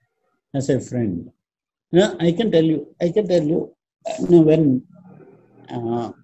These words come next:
uh, last year, about this time,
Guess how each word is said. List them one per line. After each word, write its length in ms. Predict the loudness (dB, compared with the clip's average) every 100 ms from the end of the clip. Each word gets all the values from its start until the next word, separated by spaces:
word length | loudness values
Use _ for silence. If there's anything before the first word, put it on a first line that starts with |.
| _ -20 -20 _ _ _ _ _ _ _ _ _ _ _ -6
uh, 300 | 0 2 4
last 400 | 6 6 4 0
year, 420 | 4 6 6 4 -4 -20 _ _ -4
about 360 | 4 6 6 2
this 200 | -2 0
time, 440 | -2 0 -4